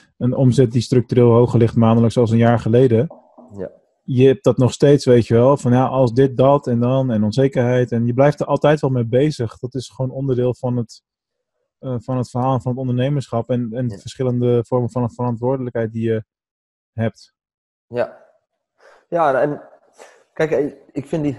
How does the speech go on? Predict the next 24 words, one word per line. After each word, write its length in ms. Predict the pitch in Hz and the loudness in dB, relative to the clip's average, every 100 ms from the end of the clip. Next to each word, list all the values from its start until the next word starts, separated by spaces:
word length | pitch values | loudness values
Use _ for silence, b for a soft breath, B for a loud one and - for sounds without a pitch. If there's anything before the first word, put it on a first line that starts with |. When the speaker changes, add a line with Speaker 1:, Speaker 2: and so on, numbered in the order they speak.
| - | -10
Speaker 2:
de 300 | 135 120 135 | -12 -6 -4
uitdaging 920 | 131 160 180 160 165 160 185 202 185 b b | -2 0 2 2 0 -2 -6 -8 -12 b b
zit 220 | _ 156 | _ -12
hem 180 | 151 131 | -10 -8
denk 200 | 123 147 | -6 -6
ik 120 | 143 | -8
in 360 | 131 104 139 135 | -8 -6 -6 -10
om, 300 | 87 123 120 | -10 -8 -6
ehm, 540 | 117 113 113 113 113 113 _ _ _ _ _ _ _ _ _ _ _ _ _ _ _ _ _ _ _ _ _ _ _ - | -4 -4 -4 -6 -10 -16 _ _ _ _ _ _ _ _ _ _ _ _ _ _ _ _ _ _ _ _ _ _ _ -6
dat, 320 | 131 - - _ | -6 -6 -20 _
ik, 200 | - 135 | -12 -10
ik, 240 | - - _ | -12 -18 _
dat 260 | 113 139 143 | -6 -6 -6
je 80 | |
gezond 480 | 135 131 110 170 190 | -12 -10 -4 -4 -4
blijft 260 | - 139 - | -2 -2 -4
groeien. 380 | - 165 95 - _ _ _ _ | -4 -4 -4 -12 _ _ _ _
En 100 | - | -8
dat 100 | 143 | -8
de 80 | 131 | -8
groei 280 | - 170 190 | -4 -4 -2
van 140 | 147 | -4
je 80 | 120 | -6
bedrijf 560 | 101 110 139 185 - | -6 -2 0 -2 -6